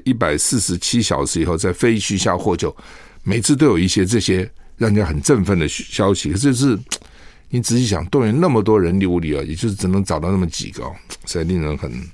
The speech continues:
很无奈了哈。嗯，叙利亚西北部反叛分子控制，控制地区的救援行动结束。时言说，世界卫生组织正在等待最终批准，向叙利亚西北部运送物资。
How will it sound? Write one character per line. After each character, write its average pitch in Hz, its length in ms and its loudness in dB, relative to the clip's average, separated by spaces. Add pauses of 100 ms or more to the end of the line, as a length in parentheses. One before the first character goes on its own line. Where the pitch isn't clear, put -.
(320)
很 104 160 -2
无 98 140 2
奈 107 220 2
了 62 120 -6
哈。 80 220 -2 (420)
嗯， 98 540 4
叙 147 180 2
利 135 160 4
亚 78 160 0 (300)
西 - 260 0
北 110 220 2
部 107 180 2
反 87 260 0
叛 123 240 4
分 117 180 4
子 90 100 0
控 113 200 2
制， 104 160 0 (100)
控 120 260 2
制 113 180 2
地 107 180 0
区 101 140 0
的 98 140 4
救 127 200 4
援 87 160 4
行 92 200 0
动 92 160 4
结 78 140 0
束。 92 220 0 (200)
时 - 260 0
言 127 240 4
说， 120 360 4
世 - 200 2
界 127 80 4
卫 120 140 4
生 120 160 2
组 80 160 -2
织 92 120 0
正 110 240 0
在 110 140 4
等 80 300 -2
待 107 160 2
最 123 320 2
终 107 300 0
批 113 160 -2
准， 95 220 -4
向 101 240 -2
叙 117 140 -2
利 98 80 0
亚 73 140 0
西 - 240 0
北 80 180 0
部 90 280 -4
运 110 220 4
送 87 320 0 (140)
物 87 220 -2
资。 85 280 -4